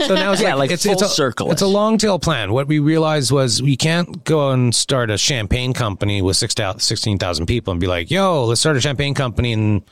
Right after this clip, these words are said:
Speaker 1: govern it." That's crazy. <laughs> So we
Speaker 2: Right.
Speaker 1: thought, "Let's celebrate and give access."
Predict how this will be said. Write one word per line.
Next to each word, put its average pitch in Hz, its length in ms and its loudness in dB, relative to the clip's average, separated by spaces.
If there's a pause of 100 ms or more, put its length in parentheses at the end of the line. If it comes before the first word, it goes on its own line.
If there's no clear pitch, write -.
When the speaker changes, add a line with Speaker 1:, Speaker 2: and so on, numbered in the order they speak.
(380)
Speaker 1:
govern 113 320 0
it." - 140 -8 (500)
That's 85 160 -4
crazy. 156 380 -4 (260)
<laughs> - 220 -6
So 165 260 0
we 143 80 4
Speaker 2:
Right. 139 80 2
Speaker 1:
thought, 156 200 0 (260)
"Let's 156 320 -2
celebrate 131 1000 -2 (260)
and 143 160 -2
give 120 240 -2
access." - 760 -4